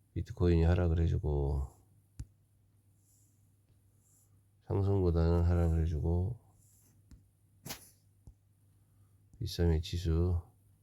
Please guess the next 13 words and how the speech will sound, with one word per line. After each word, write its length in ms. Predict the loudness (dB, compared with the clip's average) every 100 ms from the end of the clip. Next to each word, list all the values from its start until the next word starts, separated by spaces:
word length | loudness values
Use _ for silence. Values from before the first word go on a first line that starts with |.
| _ _ _ _ _
종합주가 580 | -4 2 2 0 -4 -4
지수가 760 | -2 -4 -4 -2 0 -2 -4 -10 _
이렇게 300 | -10 -10 -4
하락을 400 | -2 0 0 2
해줄 180 | 0 -2
때, 420 | -4 -2 -2 -4 -6 _ _ _ _ _ _ _ _ _ _ _ _ _
또한 600 | -2 2 2 2 2 -2 -8 _
비티에이아이 920 | -6 -4 0 2 2 2 2 2 0
알트코인도 960 | -2 -2 -4 -6 -2 -2 0 0 0 -4 -10 _ _ _ _ _ _ _ _
이제 100 | -4
하락을 400 | -2 0 2 2
해줄 160 | 2 -2
때 400 | -2 -2 -2